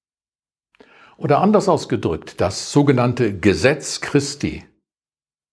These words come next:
verlangt keinen formalen Gehorsam, sondern das Gesetz Christi weckt unsere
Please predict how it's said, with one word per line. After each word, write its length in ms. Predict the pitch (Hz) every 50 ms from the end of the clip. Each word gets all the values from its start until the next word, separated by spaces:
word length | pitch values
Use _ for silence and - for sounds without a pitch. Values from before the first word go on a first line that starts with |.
| _ _ _ _ - _ _ _ _ _ _
verlangt 480 | - - 120 90 82 98 101 - -
keinen 440 | - - 113 87 80 80 78 76 - -
formalen 720 | - - - 80 73 78 85 82 78 76 71 69 71 71
Gehorsam, 720 | - - - 120 165 175 170 131 - - 95 92 - 95 _ _ _ _ _ _ _ _ _ _ _ _ _ _ _ _ _ _ _ _ _ - - - -
sondern 300 | _ - 110 104 107 104
das 240 | 92 95 - - -
Gesetz 500 | - 95 73 95 135 185 185 - - -
Christi 600 | - - - 139 135 139 - - - 135 113 92
weckt 280 | 120 131 - - - -
unsere 640 | - 104 117 117 107 107 110 107 117 110 107 -